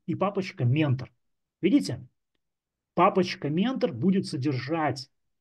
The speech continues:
все лессоны нашего курса. Сейчас там два лессона, lesson один и lesson два. Значит, вы можете... Как, как будет устроена структура каждого лессона? Она будет состоять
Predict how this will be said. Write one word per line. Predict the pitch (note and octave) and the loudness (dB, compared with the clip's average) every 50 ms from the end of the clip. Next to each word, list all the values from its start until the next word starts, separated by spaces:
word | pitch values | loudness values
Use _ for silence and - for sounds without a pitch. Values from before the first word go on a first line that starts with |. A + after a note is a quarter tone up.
| _ _ | _ _
все | - - - - - F3 F#3+ G#3+ A#3+ B3 B3 - - - _ _ _ _ _ _ _ | -16 -12 -10 -6 0 2 2 4 4 2 0 -2 -8 -14 _ _ _ _ _ _ _
лессоны | - C3 C#3+ D3+ C#3+ C3+ B2+ - - - F3+ G#3 A#3 B3+ B3+ C4 - - _ _ _ - | 0 2 2 4 4 2 0 -2 -2 -2 0 0 0 0 -2 -4 -8 -12 _ _ _ -10
нашего | C#3 D3 D3 C#3+ D#3 - - - F#3+ F3+ G3 F#3 F#3 - - - _ _ _ _ _ | -6 -4 -2 -2 -2 -2 -2 0 0 2 2 2 0 -2 -6 -20 _ _ _ _ _
курса. | - - F3+ E3+ C3 C3 - - A2+ - _ _ _ _ _ | 0 4 4 4 4 2 -2 -8 -10 -14 _ _ _ _ _
Сейчас | - - - B2+ C3+ G#3 B3+ - - | -8 -4 -2 -2 0 0 0 0 0
там | - F3+ G3 E3 A#2+ | 2 2 2 2 2
два | G#2+ B2+ A#2+ C#3+ C3+ A#2+ - - - | 2 2 2 4 2 0 0 -4 -6
лессона, | - A#2 B2 C3 C3 C3 - A3 A3+ A#3 A3 F#3+ - - | -4 -2 0 0 -2 -2 -2 0 0 0 -2 -4 -4 0
lesson | C#3+ D3+ C#3 - - C3 C3 B2+ | 0 0 0 0 0 0 2 2
один | B2 C#3+ B3 C4+ | 2 4 4 4
и | F#3+ | 4
lesson | C3 C3 D#3+ D#3 - D3 B2 A2+ | 4 2 0 -2 -2 -2 -2 -2
два. | G2 G#2+ A2 A2+ G#2+ - - _ _ - - - - - - - - - _ _ - | -2 -2 0 0 -2 -2 -6 _ _ -20 -20 -20 -20 -20 -20 -20 -20 -20 _ _ -2
Значит, | C#3+ F3 F#3 F3+ - - | 0 2 2 0 0 0
вы | A#3+ B3+ | 2 4
можете... | A#3+ A#3 G#3+ - - - - - _ _ _ _ _ _ _ _ _ _ _ | 4 2 2 0 -2 -6 -8 -8 _ _ _ _ _ _ _ _ _ _ _
Как, | - E3 G3+ A3+ - - _ | -2 -2 -2 -2 -6 -16 _
как | - - A3+ C4 A3 F#3 | 0 2 2 2 4 2
будет | A#3 A3+ G3 - | 2 2 2 2
устроена | F3+ - - - - F#3 G#3+ G#3+ A3 G3+ G3 | 0 0 0 0 2 2 2 2 2 2 2
структура | - - - - F3+ D#3+ D#3 - - - G3 A3 A#3+ A#3 G3+ - | 2 2 2 4 4 4 4 4 2 6 8 8 10 8 8 6
каждого | - E3 D#3+ E3+ C3+ D3 D#3 D#3 D3 C#3+ C#3+ C#3+ | 4 2 2 2 2 4 4 4 4 4 2 2
лессона? | C3+ B2+ - - F#2+ - _ _ _ _ _ _ _ _ _ _ _ _ _ _ _ - | 0 -2 -4 -8 -14 -18 _ _ _ _ _ _ _ _ _ _ _ _ _ _ _ -4
Она | D3+ D3 E3+ A3+ C4+ | 0 2 4 4 4
будет | G#3 C#4 B3 - | 4 4 2 4
состоять | - G3 F#3+ F#3+ - E3 F#3+ G#3 G#3+ G#3 G#3+ - | 4 2 2 4 4 4 4 4 4 0 -2 -8